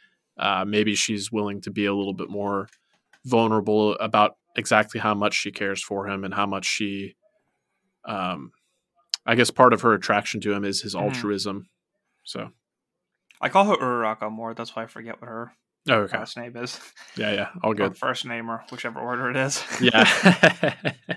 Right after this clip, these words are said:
Speaker 2: I do like that the hero names are more English words 'cause it does help us out a lot with how many characters there are.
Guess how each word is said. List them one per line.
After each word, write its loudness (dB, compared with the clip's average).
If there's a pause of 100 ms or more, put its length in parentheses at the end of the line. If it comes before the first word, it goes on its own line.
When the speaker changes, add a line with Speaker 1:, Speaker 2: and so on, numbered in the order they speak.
(400)
Speaker 2:
I 12
do 6
like 10
that 2
the 2
hero 6
names -2
are -2
more -4
English -8
words -4
'cause -12
it -6
does 0
help 4
us -4
out 2
a -6
lot 2
with -2
how 2
many -2
characters 0
there -2
are. 2